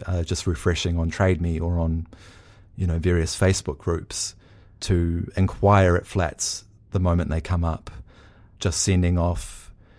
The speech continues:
tens of messages, upwards of a hundred messages, inquiring, asking to view a place,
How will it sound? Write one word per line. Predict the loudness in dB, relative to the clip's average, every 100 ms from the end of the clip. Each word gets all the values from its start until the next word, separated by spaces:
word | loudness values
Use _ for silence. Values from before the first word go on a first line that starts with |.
| -20 -20 -20 -20 _
tens | 0 6 6 4
of |
messages, | 0 0 -4 -4 -6 -4
upwards | -4 -2 -2 -2
of |
a | -2
hundred | 4 4 6
messages, | 2 0 -4 -4 -6 -4
inquiring, | -4 0 0 2 0 0
asking | -2 -2 -4 -4
to | 0
view | 4 4
a |
place, | 4 -2 -4 -6 -8